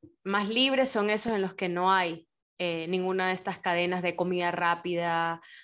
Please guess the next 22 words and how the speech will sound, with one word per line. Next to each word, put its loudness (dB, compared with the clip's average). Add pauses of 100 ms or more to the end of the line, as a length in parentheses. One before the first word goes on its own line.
(120)
o 2
de, 0 (320)
eh, -6 (100)
estas -10
tiendas 0
departamentales -2
donde -2
venden -4
todo. 2
¿Por -2
qué? 0 (480)
Porque -2
todos 4
estos, -2
estos -8
comercios 0
lamentablemente 0
acaban 2
con -4
los -8
comercios -6
locales, 0